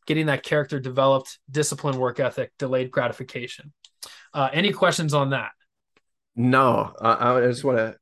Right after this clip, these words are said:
Speaker 2: no questions, I guess, but go back and, uh, look at, at application, right?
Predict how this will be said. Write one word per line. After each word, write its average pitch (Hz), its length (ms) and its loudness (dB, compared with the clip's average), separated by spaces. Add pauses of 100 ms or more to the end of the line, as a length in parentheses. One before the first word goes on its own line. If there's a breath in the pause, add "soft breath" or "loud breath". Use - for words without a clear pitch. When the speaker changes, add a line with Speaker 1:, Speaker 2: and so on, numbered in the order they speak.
(120)
Speaker 2:
no 127 180 0
questions, 123 640 -2
I 98 80 -2
guess, 95 300 -2
but - 180 -4
go 113 140 2
back 104 340 -4
and, 98 220 -4 (100)
uh, 95 220 -2
look 104 280 -2
at, 101 220 0
at 104 200 -6 (340)
application, 104 880 -4
right? 95 320 -4